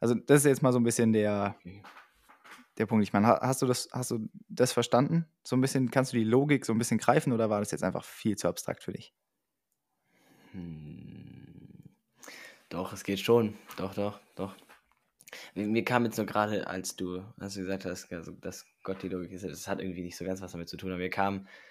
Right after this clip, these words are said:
Speaker 2: irgendwie, äh, ähm, das, hm. <laughs>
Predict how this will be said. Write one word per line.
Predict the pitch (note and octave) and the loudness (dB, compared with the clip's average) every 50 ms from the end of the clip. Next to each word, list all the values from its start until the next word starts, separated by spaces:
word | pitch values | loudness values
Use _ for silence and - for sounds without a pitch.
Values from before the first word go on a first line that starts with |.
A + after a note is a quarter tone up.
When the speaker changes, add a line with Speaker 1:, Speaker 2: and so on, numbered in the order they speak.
| - _ _ _ _ - - _ | -20 _ _ _ _ -20 -14 _
Speaker 2:
irgendwie, | - F#2+ G2 G2 G2 F#2 F#2+ F#2+ F#2 F#2+ F#2 F#2 F2+ F#2 F#2 _ _ _ _ | -6 -4 -2 -2 -2 -2 -2 -4 -4 -4 -4 -4 -6 -10 -12 _ _ _ _
äh, | - F2+ F2 E2+ F2 F2 E2+ E2+ E2 E2 E2 E2 E2+ F2 _ _ _ _ _ _ _ _ _ _ _ _ _ _ _ _ _ _ _ _ _ _ _ _ _ _ _ _ _ _ _ _ _ _ _ _ _ _ _ _ _ _ _ _ _ _ _ _ _ _ _ _ _ _ _ _ _ _ _ _ _ _ _ _ _ _ _ _ _ _ _ _ _ _ - | -12 -10 -8 -8 -8 -8 -8 -8 -8 -10 -10 -12 -14 -16 _ _ _ _ _ _ _ _ _ _ _ _ _ _ _ _ _ _ _ _ _ _ _ _ _ _ _ _ _ _ _ _ _ _ _ _ _ _ _ _ _ _ _ _ _ _ _ _ _ _ _ _ _ _ _ _ _ _ _ _ _ _ _ _ _ _ _ _ _ _ _ _ _ _ -12
ähm, | F2 F2 F2 F2 F2 F2 F2 F2 E2+ | -12 -10 -10 -10 -10 -12 -12 -12 -12
das, | F2 E2+ - - - - _ _ _ _ _ _ _ _ _ _ _ _ _ _ _ _ _ _ _ _ _ _ _ _ _ _ _ _ _ _ _ | -12 -12 -12 -14 -18 -20 _ _ _ _ _ _ _ _ _ _ _ _ _ _ _ _ _ _ _ _ _ _ _ _ _ _ _ _ _ _ _
hm. | - G2+ G2 G2 G2 F#2+ F#2 F2+ F2 F2 E2+ E2 E2 E2 D#2+ E2 D#2+ D#2+ D#2+ D#2+ D#2 D2+ D#2 D#2 - - - - - - - - - - - - - - - - - - - - _ - _ _ _ _ _ _ _ _ _ _ _ _ _ _ _ _ _ _ _ _ | -14 -10 -8 -6 -4 -4 -6 -6 -8 -8 -8 -10 -10 -10 -10 -12 -12 -12 -12 -12 -14 -14 -16 -16 -16 -18 -18 -20 -20 -20 -20 -20 -20 -20 -20 -20 -20 -20 -20 -20 -20 -20 -20 -20 _ -20 _ _ _ _ _ _ _ _ _ _ _ _ _ _ _ _ _ _ _ _
<laughs> | - G2 A2+ A#2 A#2+ C#3+ C3+ A2+ F#2+ | -8 -4 -2 2 4 6 6 4 4